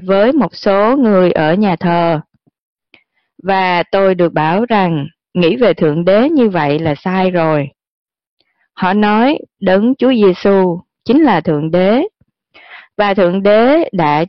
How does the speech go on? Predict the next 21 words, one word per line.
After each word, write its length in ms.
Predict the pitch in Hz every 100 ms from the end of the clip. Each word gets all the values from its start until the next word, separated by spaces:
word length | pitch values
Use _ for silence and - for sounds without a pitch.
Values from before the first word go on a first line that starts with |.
| -
chết 320 | 226 269 - _
trên 340 | 196 185 175
thập 160 | 170 175 -
tự 140 | 151
giá 460 | 151 170 180 196 254 - _ _ _ _ _ _ _ _
và 460 | 190 208 202 190 175
đã 560 | 165 156 147 160 240 - _ _ -
lên 300 | 208 190 180
thiên 280 | 208 190
đàng. 320 | 175 170 165 139 - _ _ _ _ _ _ _ _ _ _ _ _
Họ 180 | - 196
nói 280 | 220 269 311
rằng 480 | 240 196 180 170 -
Thượng 320 | - 156 165
Đế 440 | 180 190 220 294 349 _ _ _ _ -
là 520 | 180 175 170 160 151 - _ _ _ _ _ _ _
tam 300 | 214 214 208
ngôi 280 | 214 214 208
nhất 200 | 220 302 -
vị, 360 | 156 143 156 - _ _ _ _ _ _ _ _ _ _ _ _ _ _ _ _ _ _
Cha, 520 | 233 214 208 202 180